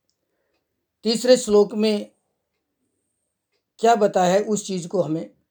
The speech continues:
पढ़ना है। तो सर्वदा व्यवहारे स्यात् औदार्यं सत्यता तथा ऋजुता मृदुता च अपि कौटिल्यम न कदाचन।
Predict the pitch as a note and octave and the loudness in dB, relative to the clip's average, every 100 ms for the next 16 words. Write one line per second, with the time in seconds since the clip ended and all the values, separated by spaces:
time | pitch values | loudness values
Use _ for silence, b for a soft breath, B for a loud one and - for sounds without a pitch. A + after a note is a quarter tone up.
0 | _ - D#3+ C#3+ D3+ C3+ F3+ C#4+ _ _ | _ -6 -6 -4 -8 -8 -10 -14 _ _
1 | _ _ _ - C#3+ - G#3 G#3 A3+ G3+ | _ _ _ -14 -12 0 4 4 4 2
2 | A3+ A3+ A3+ F#3+ E3+ F3 E3+ F#3+ G3+ G3+ | 4 4 0 -2 0 2 2 -2 -2 -2
3 | G3 - E3+ D#3 E3+ _ _ - F#3 F#3 | -4 -6 -6 -6 -8 _ _ -6 -4 -2
4 | F3 F3+ F3+ F#3 F3+ F3 - E3+ - F3 | 0 0 0 -2 -4 -6 -6 -6 -6 -8
5 | E3+ F3 F3 D3 - D#3+ - _ _ _ | -6 -10 -10 -14 -12 -14 -14 _ _ _
6 | _ _ _ _ _ _ E3+ F3+ G3+ G#3+ | _ _ _ _ _ _ -4 0 0 0
7 | A3+ A3+ A#3 A#3 G3+ G#3 F#3+ A3 G#3+ A3+ | 0 2 2 2 2 0 2 -2 2 4
8 | A3 A3 - A3+ B3+ - G3 G3+ G3+ G3 | 4 0 -2 0 0 -2 -6 -4 -6 -4
9 | F#3 E3+ G3 G3 F#3+ F#3 D#3+ E3 G#3 G#3 | -6 -4 -6 -4 -2 -2 -2 -2 -2 -4
10 | D#3 C3+ B2 - | -8 -10 -16 -20